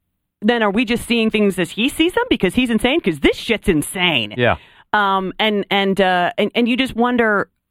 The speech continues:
Speaker 1: yeah, where, where have we wandered into, and what's he doing with that soup ladle?
Speaker 2: <laughs> I think the most common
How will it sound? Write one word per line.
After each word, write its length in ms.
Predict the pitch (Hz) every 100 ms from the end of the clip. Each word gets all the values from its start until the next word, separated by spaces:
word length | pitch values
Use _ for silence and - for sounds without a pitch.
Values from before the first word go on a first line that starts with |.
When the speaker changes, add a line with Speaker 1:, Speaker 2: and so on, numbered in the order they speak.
| _ _ _ -
Speaker 1:
yeah, 220 | 220 185
where, 840 | 147 170 180 190 196 262 320 381 -
where 420 | 180 247 277 370
have 240 | - 277 254
we 120 | 294
wandered 640 | 190 180 214 269 262 262
into, 640 | - 202 269 - 135 120 123 _ - - -
and 320 | 226 220 214 -
what's 480 | 202 214 254 - -
he 180 | 381 339
doing 340 | 330 359 311
with 160 | 302 -
that 200 | 240 262
soup 360 | - 254 302 -
ladle? 640 | 220 226 220 196 185 147 143 - -
Speaker 2:
<laughs> 440 | 139 - 151 - 139 - - - - -
I 80 |
think 220 | 165 233 190
the 60 |
most 280 | 180 160 -
common 600 | - 190 214 196 143 120